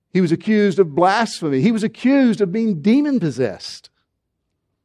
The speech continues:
And he tells his followers that we should not expect anything less. In fact, in the Sermon on the Mount in Matthew chapter five, he puts it like this, "Blessed are you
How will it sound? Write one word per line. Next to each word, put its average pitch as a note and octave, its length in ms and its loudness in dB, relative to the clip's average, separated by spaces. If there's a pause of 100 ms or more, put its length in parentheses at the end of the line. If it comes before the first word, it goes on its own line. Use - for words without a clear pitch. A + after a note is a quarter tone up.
(180)
And C#3+ 120 -4
he D3+ 80 -4
tells E3 440 -2
his D#3 240 -6
followers B2+ 720 -6 (600)
that C#3 160 2
we E3 220 0
should F3 200 -10
not C#3 260 -6
expect - 640 -8
anything B2 680 -6
less. - 500 -14 (800)
In C#3+ 80 -10
fact, D3 320 0
in C#3+ 120 -2
the B2+ 80 -2
Sermon C#3+ 300 -4
on A#2+ 100 -4
the A#2+ 60 -6
Mount C3 360 -2
in A#2+ 100 -10
Matthew A#2+ 340 -8
chapter B2 380 -10
five, C3+ 540 -2 (500)
he D3 140 -6
puts D#3 260 0
it B2+ 100 -10
like B2+ 260 -4
this, C3 480 -2 (440)
"Blessed F3+ 640 0
are E3+ 80 2
you C3+ 600 -4